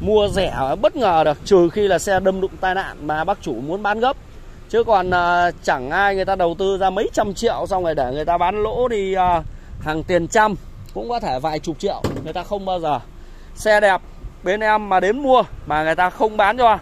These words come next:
người ta còn bảo thôi ông về đi. Thế thì em hỏi thật các bác chẳng phải mua. Động cơ máy của chiếc xe đang là động cơ G M, máy một chấm tư các bác nhá. Con này là sử dụng động cơ máy một chấm tư.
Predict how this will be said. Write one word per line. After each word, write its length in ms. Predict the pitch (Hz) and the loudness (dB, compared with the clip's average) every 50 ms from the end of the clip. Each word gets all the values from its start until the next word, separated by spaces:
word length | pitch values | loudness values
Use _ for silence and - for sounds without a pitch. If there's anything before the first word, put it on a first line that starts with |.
| - - - | -4 -8 -8
người 80 | 147 | -2
ta 160 | 151 180 185 175 | 2 2 2 2
còn 160 | 170 156 139 | 2 0 -2
bảo 160 | 135 120 120 - | -2 -4 -4 -4
thôi 80 | 180 | -6
ông 120 | 190 185 170 | -6 -4 0
về 200 | 175 170 165 165 | 0 2 2 2
đi. 160 | 185 214 190 147 - - - - - - - - - | 0 -2 -4 -8 -12 -14 -16 -16 -18 -16 -16 -12 -8
Thế 160 | 196 214 226 214 | -6 -6 -4 -4
thì 60 | 196 | -2
em 160 | 185 185 180 | -2 -2 -2
hỏi 180 | 175 143 123 127 | -2 -4 -4 -4
thật 120 | - 165 - | -4 -4 -4
các 80 | 185 190 | -2 0
bác 200 | 214 226 233 - | 0 0 0 -2
chẳng 140 | - 131 127 | -4 -6 -4
phải 140 | 135 131 | -4 -4
mua. 260 | 139 165 196 214 214 180 - - - - - - - - - - - - - - - - | -2 2 4 4 4 2 0 -6 -16 -18 -18 -16 -16 -16 -16 -16 -16 -16 -16 -12 -4 -2
Động 140 | 190 208 208 | -2 0 2
cơ 140 | 247 254 254 | 0 0 2
máy 240 | 247 233 233 254 | 2 0 2 2
của 120 | 294 285 240 | 4 2 2
chiếc 160 | - 254 247 | 2 -2 -4
xe 260 | - 277 262 254 247 | -2 0 2 2 4
đang 180 | 240 233 233 226 | 4 2 4 4
là 140 | 220 202 196 185 202 202 202 | 4 4 4 2 -2 -2 -2
động 120 | 208 208 202 | -2 -4 -2
cơ 340 | - 233 233 233 233 233 226 190 160 | -2 0 2 2 2 2 0 0 -2
G 40 | 226 | -4
M, 300 | 247 254 254 247 240 208 - - - - - - - 143 | 0 2 2 2 2 0 -4 -12 -18 -20 -20 -14 -8 -4
máy 200 | 170 190 220 262 | -4 -2 -2 -2
một 180 | 254 226 208 - | -2 -2 -2 -2
chấm 180 | - 220 214 302 | -2 -4 -4 0
tư 320 | - - 285 285 269 262 262 | 2 4 4 4 4 2 0
các 60 | 269 | 0
bác 140 | 277 285 294 | 0 0 0
nhá. 180 | 294 294 269 180 - - - - - - - - - - - | 2 2 2 0 -2 -8 -16 -18 -18 -18 -18 -18 -18 -12 -6
Con 100 | - 214 | -2 2
này 160 | 226 226 214 | 4 4 6
là 100 | 208 208 | 4 4
sử 220 | 196 - 185 165 156 | 2 0 -2 -4 -4
dụng 220 | 160 202 196 208 | -4 -4 -4 -2
động 160 | 208 196 190 196 | -2 -2 -2 0
cơ 160 | 220 226 233 | 2 2 2
máy 220 | 226 220 214 226 254 | 4 2 2 0 0
một 200 | 254 247 220 - | 0 -2 0 0
chấm 160 | 240 226 240 | -2 -4 -2
tư. 260 | - - 277 277 262 | 2 4 6 6 6